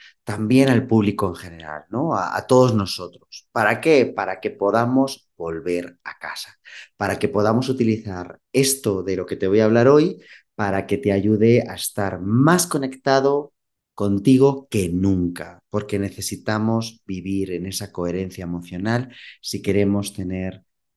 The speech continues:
paz mental, si queremos estar saludables física y mentalmente y si queremos llevar una vida que tengamos paz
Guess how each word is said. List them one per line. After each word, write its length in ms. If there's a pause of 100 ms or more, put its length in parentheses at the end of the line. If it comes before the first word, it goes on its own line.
(100)
paz 200
mental, 600
si 220
queremos 440
estar 360
saludables 680
física 420
y 60
mentalmente 880 (260)
y 100
si 140
queremos 400
llevar 280
una 160
vida 500 (220)
que 100
tengamos 720 (320)
paz 360